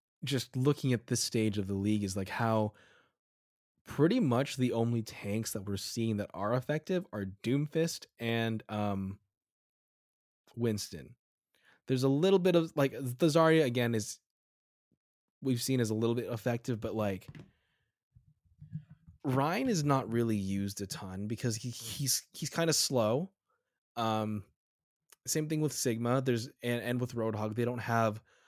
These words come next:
the speed and maneuverability. Well, maybe Reinhardt has a little bit more of the maneuverability, but they don't have, like,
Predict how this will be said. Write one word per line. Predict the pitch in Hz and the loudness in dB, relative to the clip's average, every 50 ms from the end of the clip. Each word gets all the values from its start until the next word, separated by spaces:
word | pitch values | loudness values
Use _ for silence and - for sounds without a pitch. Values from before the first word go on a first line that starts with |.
| _ _ _ _ _ _ _ - | _ _ _ _ _ _ _ -4
the | 123 117 | -4 -2
speed | 110 - - - - 123 123 120 120 113 | -2 -2 -4 -2 -2 0 2 2 2 0
and | - 113 113 113 | -2 -4 -4 -2
maneuverability. | 113 113 110 113 110 110 110 107 104 101 98 113 104 107 110 110 107 101 101 104 104 | -2 -2 0 -2 -2 -2 -2 -2 -2 -2 0 0 2 2 2 2 2 0 0 -2 0
Well, | 107 127 156 147 | 0 -2 -2 0
maybe | 151 160 175 175 160 | 0 0 2 2 0
Reinhardt | 127 110 117 110 110 101 101 101 95 | 0 0 -2 0 0 -2 -4 -4 -4
has | 101 98 95 | -4 -4 -4
a | 98 98 | -4 -6
little | 98 98 98 | -6 -6 -6
bit | 92 95 | -6 -6
more | 104 104 98 | -4 -4 -4
of | 95 | -4
the | 98 | -4
maneuverability, | 98 101 101 101 95 98 98 95 98 95 92 90 92 113 _ _ _ _ _ _ _ _ - | -4 -4 -4 -4 -4 -4 -4 -4 -4 -4 -4 -6 -8 -12 _ _ _ _ _ _ _ _ -6
but | - 120 | 0 2
they | 139 | 2
don't | 165 185 180 | 2 2 0
have, | 143 113 127 135 143 143 123 113 | 0 2 4 6 6 4 4 2
like, | 113 101 101 98 - | 0 0 -2 -2 -6